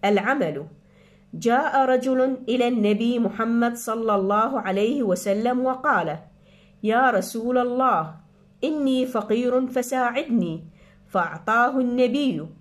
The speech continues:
محمد صلى الله عليه وسلم فأسا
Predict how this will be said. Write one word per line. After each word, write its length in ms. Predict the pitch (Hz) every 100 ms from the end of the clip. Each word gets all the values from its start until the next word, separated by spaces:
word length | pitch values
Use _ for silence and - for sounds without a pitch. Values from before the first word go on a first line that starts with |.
| -
محمد 460 | 180 214 226 240 247
صلى 380 | - 208 220
الله 440 | 220 185 208 254 240
عليه 380 | 180 185 208 240
وسلم 580 | 190 196 196 208 254
فأسا 560 | 247 330 302 - 175